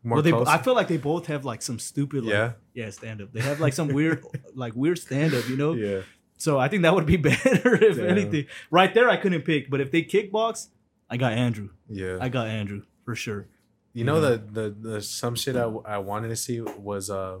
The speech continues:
Speaker 1: when that beef was going on with, uh, the Tates versus the Pauls.
Speaker 2: Mm.
Speaker 1: That would have been a crazy event to have.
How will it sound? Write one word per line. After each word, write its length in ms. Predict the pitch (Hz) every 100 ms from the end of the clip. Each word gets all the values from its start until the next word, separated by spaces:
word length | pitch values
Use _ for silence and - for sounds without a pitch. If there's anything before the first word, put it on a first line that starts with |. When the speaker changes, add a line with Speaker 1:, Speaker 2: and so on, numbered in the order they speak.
| 101
Speaker 1:
when 160 | 107
that 200 | 101 101
beef 220 | 107 107 117
was 120 | 104
going 220 | 107 104
on 380 | 104 107 104 101 101
with, 260 | 104 101 -
uh, 300 | 98 95 95
the 100 | 101
Tates 320 | 98 - 107 101
versus 480 | 107 98 107 95
the 320 | 95 98 95 92
Pauls. 460 | - 98 95 92 - _ _ _
Speaker 2:
Mm. 420 | 147 165 165 151 123
Speaker 1:
That 180 | 110
would 120 | 151 107
have 80 | 98
been 140 | 98
a 60 | 95
crazy 420 | - 107 104 104
event 400 | 98 101 98 98
to 120 | -
have. 260 | 101 98 95